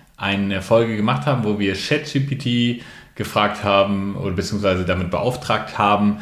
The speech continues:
einen Ernährungsplan zu erstellen. Und man kann das wie folgt zusammenfassen. Wir haben angefangen mit einfach, erstellen wir einen Ernährungsplan, so ohne irgendwelche Randdaten. Da hat er noch für diese sehr,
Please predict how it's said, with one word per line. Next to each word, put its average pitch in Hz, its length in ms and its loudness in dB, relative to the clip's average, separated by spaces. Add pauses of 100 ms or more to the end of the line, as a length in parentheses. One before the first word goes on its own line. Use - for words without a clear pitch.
(300)
einen 92 200 -4
Ernährungsplan 170 720 0
zu - 140 -4
erstellen. 123 720 0 (160)
Und 95 300 -2
man 95 120 -2
kann 123 140 0
das 107 140 -2
wie 110 40 -12
folgt 113 260 -2
zusammenfassen. 127 640 -2
Wir 92 160 -2
haben 101 160 2
angefangen 107 540 -2
mit 87 200 -2 (160)
einfach, 110 400 -2 (140)
erstellen 104 400 0
wir 101 60 2
einen 92 80 0
Ernährungsplan, 139 1120 2
so 95 200 -4
ohne 120 260 2
irgendwelche 98 360 -2
Randdaten. 120 440 -2
Da 95 100 0
hat 117 160 -2
er 107 80 0
noch 107 240 -4 (340)
für 123 220 2
diese 107 440 2
sehr, 107 680 0